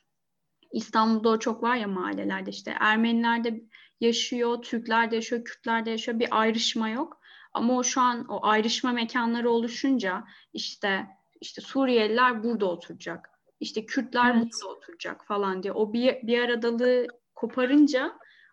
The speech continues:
Speaker 1: o zaman kendini ait hissetmiyorsun. Ya da işte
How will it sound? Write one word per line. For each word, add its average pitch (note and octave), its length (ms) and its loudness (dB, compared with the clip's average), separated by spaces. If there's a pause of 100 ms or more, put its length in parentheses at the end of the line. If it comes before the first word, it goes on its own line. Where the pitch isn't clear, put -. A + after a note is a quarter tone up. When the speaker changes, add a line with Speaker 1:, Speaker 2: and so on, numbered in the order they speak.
Speaker 1:
o B3 100 -2
zaman C#4 380 0
kendini C4+ 520 -4
ait A3+ 340 -2
hissetmiyorsun. F#3 800 -8
Ya G#3 160 -6
da G#3 60 -2
işte G3+ 340 -6